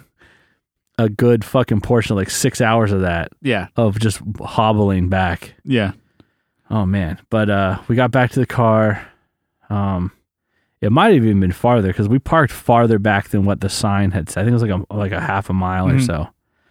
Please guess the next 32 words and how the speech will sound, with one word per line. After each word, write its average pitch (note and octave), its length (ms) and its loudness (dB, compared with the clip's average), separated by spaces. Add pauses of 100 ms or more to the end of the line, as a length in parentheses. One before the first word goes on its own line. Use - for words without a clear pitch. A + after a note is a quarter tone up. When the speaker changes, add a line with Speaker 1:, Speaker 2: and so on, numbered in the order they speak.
(440)
Speaker 1:
So G#2+ 160 -2
it - 40 2
might C#3+ 140 4
have G#2+ 160 2
been, F#2+ 160 2
like, E2+ 200 -4
seventeen G2 560 -2
miles, D#2+ 500 -10 (220)
but - 180 -10 (320)
Speaker 2:
Yeah. A2 240 0 (880)
Speaker 1:
made C3+ 180 4
it A#2+ 60 2
back. A#2+ 380 0 (320)
Johnny A2+ 280 0
and A#2 80 2
I G#2+ 160 2
hit, A2 260 0
uh, G#2+ 320 0
In-N-Out A#2+ 520 2 (120)
'cause G#2 220 -2
that's G2+ 220 -4
what G2 120 0
you G2+ 60 0
do G#2+ 300 2
when G2+ 280 0
you're G#2 120 2
near, G#2 200 2 (340)
in G#2+ 200 0
a, G2+ 40 -2 (200)
uh, F#2+ 40 0
near-death G#2+ 480 0
experience. - 880 0